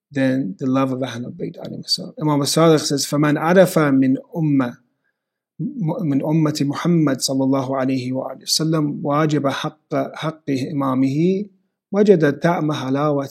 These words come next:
إيمانه. And whoever has knowledge from the ummah of the Prophet of Islam,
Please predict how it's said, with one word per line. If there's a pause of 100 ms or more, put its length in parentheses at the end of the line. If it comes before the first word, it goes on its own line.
إيمانه. (920)
And
whoever
has (200)
knowledge (680)
from
the
ummah
of
the (300)
Prophet
of
Islam,